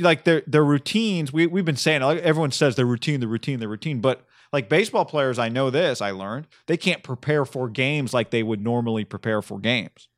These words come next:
You normally got as much time as you want. You just, you don't wanna be in the hotel.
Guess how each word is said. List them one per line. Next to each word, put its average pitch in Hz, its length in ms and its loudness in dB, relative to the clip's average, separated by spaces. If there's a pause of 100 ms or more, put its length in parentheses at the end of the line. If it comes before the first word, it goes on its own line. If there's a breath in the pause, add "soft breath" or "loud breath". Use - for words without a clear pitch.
(580)
You 135 140 4
normally 151 240 6
got 131 300 2
as 113 120 -8
much 139 220 -4
time 156 180 0
as 151 80 -6
you 156 100 -6
want. 165 280 -6 (360)
You 143 120 -8
just, - 220 -10
you 135 120 -6
don't 143 140 2
wanna 143 160 4
be 139 140 4
in 156 100 2
the 139 80 4
hotel. 170 640 2